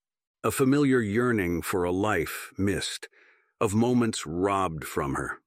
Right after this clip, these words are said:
weighed down on her. She should have had her own wedding day,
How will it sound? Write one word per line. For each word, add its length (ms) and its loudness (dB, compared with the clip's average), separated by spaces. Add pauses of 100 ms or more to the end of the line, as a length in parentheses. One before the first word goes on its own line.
(120)
weighed 340 0
down 340 0
on 160 -2
her. 200 -6 (720)
She 200 0
should 180 2
have 120 2
had 180 2
her 160 4
own 240 2
wedding 320 -2
day, 300 -6